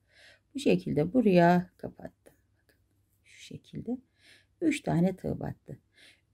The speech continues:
Üçüncü tığ battıyı kapattım. Bu tığ battının içine yine üç tane zincir çekiyorum. İki defa tığımı doladım ve yuvanın içine girip iki, iki, iki olarak aldım.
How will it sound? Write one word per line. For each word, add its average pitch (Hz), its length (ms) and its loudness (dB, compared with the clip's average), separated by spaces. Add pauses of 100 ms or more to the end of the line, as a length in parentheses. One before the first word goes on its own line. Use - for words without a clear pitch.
(120)
Üçüncü 302 420 4
tığ 349 260 4
battıyı 233 460 4
kapattım. 254 760 0
Bu 262 100 -4
tığ 240 220 2
battının 156 580 0
içine 214 320 0
yine 247 180 8
üç 262 240 2
tane 151 340 0
zincir 165 340 2
çekiyorum. 247 800 4 (800)
İki 262 260 -6
defa 156 500 2
tığımı 185 380 0
doladım 254 600 2 (720)
ve 175 260 -2 (460)
yuvanın 190 380 6
içine 175 360 2
girip 214 520 2
iki, 247 500 0 (560)
iki, 196 500 -2 (440)
iki - 200 -8
olarak 185 560 4
aldım. 131 320 -8